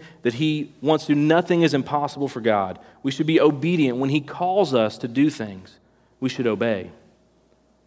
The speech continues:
Mary trusted and obeyed. That's what we talked about last week. Trusted and obeyed and obeyed God. We should continue to be faithful even when the task becomes clear and it might be difficult. And we should seek to be aware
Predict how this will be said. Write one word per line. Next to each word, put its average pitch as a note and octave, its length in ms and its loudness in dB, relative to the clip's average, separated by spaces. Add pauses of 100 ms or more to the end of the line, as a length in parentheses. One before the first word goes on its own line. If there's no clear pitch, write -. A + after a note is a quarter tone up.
(300)
Mary C#3 300 2
trusted B2+ 680 -2 (280)
and A#2 140 0
obeyed. A2+ 400 2
That's A2+ 180 -2
what B2+ 40 -6
we B2+ 80 -4
talked C#3 240 -2
about A2 180 -4
last G#2+ 220 -6
week. G2+ 100 -8
Trusted - 640 -4 (320)
and A2+ 80 -4
obeyed A#2 340 2
and A2 220 -4
obeyed A2 340 0
God. G2 380 0 (800)
We D#3 100 6
should E3+ 240 0
continue F#3 400 2
to E3+ 80 4
be D3+ 100 4
faithful C3+ 460 2
even D#3 300 4
when D3 140 4
the C3 60 2
task C#3 460 -4
becomes B2+ 320 -6
clear C#3+ 340 0
and G#2+ 60 -2
it A2 60 -4
might B2 160 -4
be A#2+ 80 -4
difficult. A2 540 -6 (1300)
And C3+ 80 0
we C#3 80 4
should C3+ 160 -4
seek E3+ 260 2
to E3+ 80 -4
be D3+ 160 6
aware C3 680 6